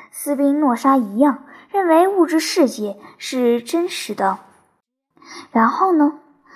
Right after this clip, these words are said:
但伯克莱却对这点提出了疑问。他利用经验主义的逻辑提出这个疑问。他说，世间所存在的只有那些我们感受到的事情，但我们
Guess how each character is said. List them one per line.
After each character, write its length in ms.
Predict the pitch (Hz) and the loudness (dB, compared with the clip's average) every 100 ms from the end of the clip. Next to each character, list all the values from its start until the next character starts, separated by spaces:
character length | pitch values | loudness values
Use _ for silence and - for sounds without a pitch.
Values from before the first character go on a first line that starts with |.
| - | -4
但 300 | 285 262 247 | 2 4 2
伯 100 | 240 | -2
克 160 | 240 262 | -2 -2
莱 280 | 233 220 240 | 0 -2 -4
却 200 | - 269 | -6 -2
对 300 | 262 247 240 | 0 0 0
这 260 | 285 240 | 2 2
点 220 | 220 214 - - - | 0 -6 -12 -20 -10
提 180 | 247 262 | -4 0
出 140 | 302 | 4
了 180 | 277 247 | 4 4
疑 200 | 208 214 | -2 -4
问。 220 | 294 220 - _ _ - - | -2 -2 -6 _ _ -20 -6
他 140 | 415 | -2
利 240 | 427 349 | 0 2
用 200 | 311 294 | 2 2
经 200 | 302 392 | 0 -4
验 220 | 403 330 240 | 0 2 2
主 160 | 214 | -2
义 80 | 208 | -4
的 120 | 208 | -4
逻 180 | 202 202 | -6 -8
辑 300 | 196 208 190 _ - - | -10 -12 -14 _ -20 -8
提 200 | - 233 | -2 -2
出 260 | - 359 | 2 2
这 100 | 349 | 4
个 160 | 220 196 | 0 -4
疑 200 | 185 190 | -8 -4
问。 280 | 208 196 - - _ _ - - - | -2 -2 -6 -20 _ _ -20 -20 -2
他 140 | 254 | 0
说， 360 | 247 269 254 254 - - | 2 4 4 0 -12 -20
世 380 | - - 285 254 | -16 -2 0 0
间 440 | 277 285 277 294 | 2 2 2 0
所 480 | 311 - - 233 214 | -4 -14 -8 -4 -4
存 320 | 214 220 214 | -6 -8 -4
在 200 | 294 311 | 0 0
的 240 | 226 208 - - - | 0 -4 -6 -18 -4
只 140 | 359 | 2
有 100 | 339 | 2
那 200 | 330 311 | 4 2
些 260 | 311 339 320 | 2 2 2
我 160 | 240 | 2
们 220 | 226 262 | 2 0
感 200 | 294 202 | -2 -4
受 220 | 208 349 294 | -4 -4 -2
到 140 | 214 | -4
的 80 | 202 | -8
事 200 | - 208 | -10 -10
情， 380 | - - 196 - _ _ - - - | -10 -12 -12 -16 _ _ -20 -20 -2
但 340 | 269 262 254 | 2 4 2
我 80 | 240 | -2
们 180 | 233 | -4